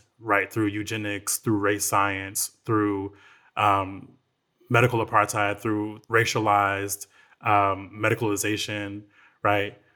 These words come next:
Uh, and so what that looked like for a long time was eugenicists and anthropologists and slave owners, and at, at one point in time, those terms were all interchangeable,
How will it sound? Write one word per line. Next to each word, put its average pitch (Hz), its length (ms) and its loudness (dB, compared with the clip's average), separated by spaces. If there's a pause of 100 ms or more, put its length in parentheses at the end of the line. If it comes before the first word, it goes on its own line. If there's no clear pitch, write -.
(400)
Uh, 107 420 4 (100)
and 127 140 2
so 120 580 4 (920)
what 127 200 6
that 123 240 6
looked 127 220 -2
like 120 220 4
for 113 200 2
a 107 60 4
long 120 320 4
time 101 480 0
was 98 640 -2 (800)
eugenicists 131 1040 2 (100)
and 110 360 -2
anthropologists 117 1200 0
and 104 240 0
slave 117 340 0
owners, 107 560 -4
and 104 440 -16
at, 110 180 -4 (180)
at 104 180 0
one 110 140 -2
point 101 200 0
in 95 40 -14
time, 98 320 -4
those 101 240 -4
terms 101 380 -2
were 90 60 -6
all 95 380 -6 (1400)
interchangeable, 98 760 -2